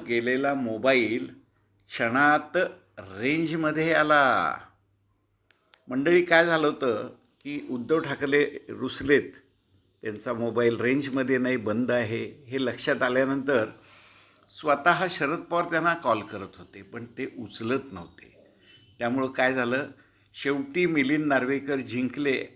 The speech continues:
आणि त्यांनी मोबाईल उचलला. शेवट गोड ते सगळं गोड, बरोबर आहे की नाही? तर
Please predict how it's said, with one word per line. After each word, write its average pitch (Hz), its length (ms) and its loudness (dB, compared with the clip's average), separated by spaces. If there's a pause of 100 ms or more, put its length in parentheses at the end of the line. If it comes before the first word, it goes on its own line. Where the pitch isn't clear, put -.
आणि 117 260 -6
त्यांनी 110 400 -10
मोबाईल 104 600 -10 (100)
उचलला. 120 720 -2 (380)
शेवट 165 540 4
गोड 147 400 0 (360)
ते 107 140 -6
सगळं 120 600 -2
गोड, 92 440 -8 (1400)
बरोबर 160 200 4
आहे 185 100 4
की 160 140 -4
नाही? 113 180 -4 (960)
तर 185 140 2